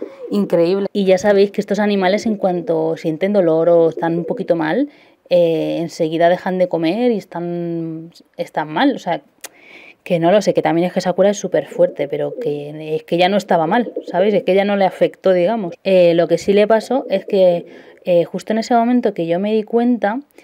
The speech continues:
que la, la, la, yo la saqué de la jaula y me di cuenta que estaba sangrando, pues tenía el, bueno, el tejido este que os digo que, que expulsó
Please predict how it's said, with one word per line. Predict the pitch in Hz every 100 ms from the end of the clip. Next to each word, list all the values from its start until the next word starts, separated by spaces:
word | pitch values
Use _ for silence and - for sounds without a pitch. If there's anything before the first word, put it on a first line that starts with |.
| _ _
que | - 165 156 156 - - 60 - -
la, | 180 165 -
la, | 160 - 170 170
la, | 160 165
yo | 165 180
la | 202
saqué | 196 175 175
de | 170
la | 190
jaula | 180 185 190 214
y |
me | 196
di | 165
cuenta | 165 175 170 196
que | 196
estaba | - 165 160 165 165 160
sangrando, | 180 160 175 202 214 - _ _
pues | 190 185
tenía | 190 190 196 202
el, | 208 196
bueno, | 185 170
el | 160
tejido | 170 - 185
este | 185 185
que | 185
os | 170
digo | 185 180
que, | 180 175 170
que | 175
expulsó | - 185 180 196 202